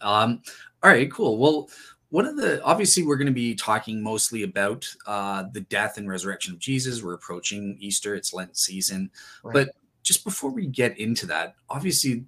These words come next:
Speaker 1: um, there is, what's the point of all that, right? And it's, we can see sin, the effects of sin. There's so much suffering and, and that sort of thing in the world. So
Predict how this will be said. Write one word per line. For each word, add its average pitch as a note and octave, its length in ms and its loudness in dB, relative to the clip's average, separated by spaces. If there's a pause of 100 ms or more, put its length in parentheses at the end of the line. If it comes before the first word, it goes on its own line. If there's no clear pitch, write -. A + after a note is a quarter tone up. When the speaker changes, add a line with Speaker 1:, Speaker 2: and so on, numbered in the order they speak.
(100)
Speaker 1:
um, A2 360 0
there C3 180 4
is, C3 320 2
what's C3 240 2
the - 100 -6
point - 300 -2
of E2+ 80 -6
all D2+ 140 -4
that, - 180 -16
right? B2+ 240 0
And A2 160 -2
it's, - 300 -4 (160)
we B2+ 100 -2
can A#2+ 220 0
see F#2 200 2
sin, D3 520 6
the G#2 100 -6
effects B2+ 340 -4
of G2 100 -4
sin. B2+ 260 2
There's F2 160 2
so B2 120 2
much A#2 220 -2
suffering G#2+ 720 0
and, F2 240 -12 (500)
and G#2 120 -2
that G#2+ 200 4
sort G#2 180 2
of F2 60 -6
thing F#2 200 -6
in F2 80 -10
the E2 80 -10
world. A2 500 -2
So G2+ 320 0